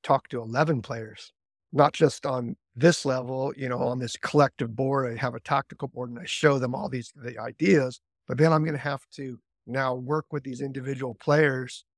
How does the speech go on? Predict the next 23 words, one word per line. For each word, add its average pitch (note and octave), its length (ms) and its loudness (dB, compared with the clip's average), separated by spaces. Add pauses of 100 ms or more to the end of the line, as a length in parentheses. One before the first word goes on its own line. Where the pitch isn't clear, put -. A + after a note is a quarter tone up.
(280)
over C#3+ 180 4
the B2+ 100 -2
course - 380 2
of B2+ 100 -4
a B2+ 60 -6
year C3+ 560 -2 (500)
with, C3 260 -8
you C3+ 160 -8
know, B2 220 -6
a B2+ 200 -6
dozen C#3+ 400 0
little C3+ 240 -4
reminders, D3 760 -2
another C#3 400 -2
little B2+ 260 -10 (260)
chat D3 300 4 (120)
here, D#3+ 440 -2 (280)
another C3 360 -2
little C3 260 -8
video C3+ 420 -4
there, C#3+ 380 0
another, C3 320 -8 (140)
right? C#3 260 -6